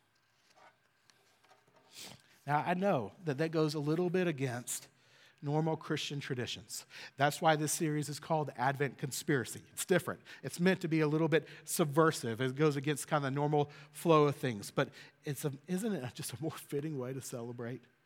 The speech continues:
what we're celebrating? And I wanna be clear as I wrap up here. I'm not trying to say that you should do this for everyone this Christmas, okay? Like, you can't buy anyone a present. And then let me just be really clear.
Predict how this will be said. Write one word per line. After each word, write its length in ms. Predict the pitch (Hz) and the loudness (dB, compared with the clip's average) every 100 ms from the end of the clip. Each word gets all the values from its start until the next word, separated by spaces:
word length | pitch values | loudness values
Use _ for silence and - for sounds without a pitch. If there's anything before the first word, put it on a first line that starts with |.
| _ _ _ | _ _ _
what 160 | 143 127 | -8 -6
we're 80 | 127 | -6
celebrating? 600 | - 117 113 117 113 113 - _ _ _ _ _ _ _ _ _ _ _ _ _ _ _ _ _ _ _ _ - - - - _ | -6 -8 -8 -10 -10 -14 -20 _ _ _ _ _ _ _ _ _ _ _ _ _ _ _ _ _ _ _ _ -20 -18 -20 -20 _
And 100 | 143 | 2
I 60 | 147 | 4
wanna 180 | 214 | 4
be 120 | 214 220 | 2 0
clear 340 | - 110 110 | -2 -4 -4
as 100 | 123 | -4
I 40 | |
wrap 280 | 131 127 - | -2 -2 -2
up 140 | 107 - | -4 -10
here. 200 | 92 - _ _ - - - | -16 -16 _ _ -20 -20 -6
I'm 140 | 131 | -2
not 260 | 143 151 190 | 4 4 4
trying 440 | - 165 143 151 | 0 0 0 0
to 80 | 156 | -2
say 340 | 151 113 104 104 - - | -4 -4 -6 -8 -14 -8
that 80 | |
you 180 | 131 139 | -6 -4
should 180 | 147 147 | -6 -6
do 120 | 131 | -6
this 180 | 127 131 | -6 -4
for 100 | 139 | -6
everyone 460 | 113 117 110 101 98 | -4 -6 -6 -8 -10
this 140 | 98 | -12
Christmas, 420 | - - - - | -12 -14 -16 -12
okay? 380 | 110 156 135 180 - - - - - | -2 0 0 -2 -6 -20 -20 -20 -6
Like, 140 | 156 147 | -4 -2
you 60 | |
can't 280 | 165 165 160 | 0 0 2
buy 260 | 147 151 147 | 4 4 2
anyone 380 | 143 139 143 143 | -4 -2 -2 -4
a 40 | |
present. 340 | 135 139 113 - - - | -4 -4 -6 -10 -16 -10
And 140 | 175 165 | -2 2
then 140 | 202 | 4
let 120 | 233 202 | 4 2
me 60 | |
just 180 | 180 190 | 2 0
be 80 | 185 | 0
really 220 | 156 156 | 2 2
clear. 260 | - 131 | 0 -4